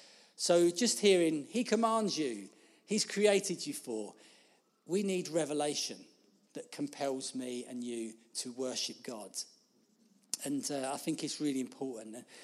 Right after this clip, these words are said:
And that revelation has come with the declaration of good news over your life and my life. It's a declaration, it's a heralding, it's staggeringly good news.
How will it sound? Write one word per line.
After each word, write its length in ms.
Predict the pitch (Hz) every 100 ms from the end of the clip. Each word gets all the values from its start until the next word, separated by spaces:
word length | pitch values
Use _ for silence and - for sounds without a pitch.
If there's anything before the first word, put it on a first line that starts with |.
| - -
And 140 | 165 208
that 140 | 226
revelation 600 | 190 185 175 165 - 147
has 140 | 143 -
come 320 | - 151 151
with 140 | 143
the 80 | 151
declaration 760 | 151 151 - 143 147 135 - 131
of 140 | -
good 220 | 147 139
news 280 | 131 127 123
over 220 | 127 120
your 240 | 123 131 123
life 320 | 117 113 -
and 120 | 120
my 180 | 123 120
life. 500 | 120 98 95 - - _ _ _ - - -
It's 180 | 160 -
a 40 |
declaration, 680 | 147 170 - 151 143 139 131
it's 120 | -
a 40 | 147
heralding, 600 | - 165 156 143 120 120
it's 120 | 123
staggeringly 840 | - - 170 165 156 156 151 147 135
good 280 | 147 143 139 -
news. 600 | 127 131 120 107 95